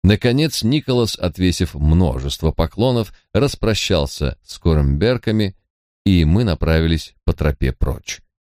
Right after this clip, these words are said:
И тут оказалось, что душ тридцать жителей Хойланда ожидают возле церкви, преграждая нам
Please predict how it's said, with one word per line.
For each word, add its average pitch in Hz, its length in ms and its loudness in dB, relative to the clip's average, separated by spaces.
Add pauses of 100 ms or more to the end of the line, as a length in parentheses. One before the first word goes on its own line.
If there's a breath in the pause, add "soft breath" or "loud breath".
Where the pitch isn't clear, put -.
(460)
И 104 60 4
тут - 420 -2
оказалось, 113 600 0
что - 260 -4
душ 110 480 -2 (320)
тридцать 120 500 0
жителей 95 540 0
Хойланда 101 720 0 (200 soft breath)
ожидают 117 680 0
возле 135 360 -2
церкви, 95 640 0 (180 soft breath)
преграждая 87 760 2
нам 113 320 -2